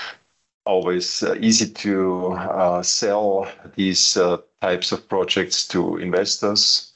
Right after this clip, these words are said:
Uh, but I'm happy to say that, um, it bears fruit and that we, of course,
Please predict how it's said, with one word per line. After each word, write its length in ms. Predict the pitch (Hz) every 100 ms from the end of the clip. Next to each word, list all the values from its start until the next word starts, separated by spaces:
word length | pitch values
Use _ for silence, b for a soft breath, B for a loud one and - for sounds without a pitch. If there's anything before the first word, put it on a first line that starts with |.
| _ -
Uh, 240 | 98 90
but 160 | 90 95
I'm 120 | 95
happy 200 | 95 95
to 140 | 95 92
say 240 | 101 92
that, 340 | 92 - -
um, 320 | 87 76 87 -
it 160 | 87 -
bears 220 | 92 92
fruit 380 | - 107 113 107
and 140 | 90
that 200 | 95 90
we, 80 | 92
of 160 | 90 -
course, 460 | 92 92 - -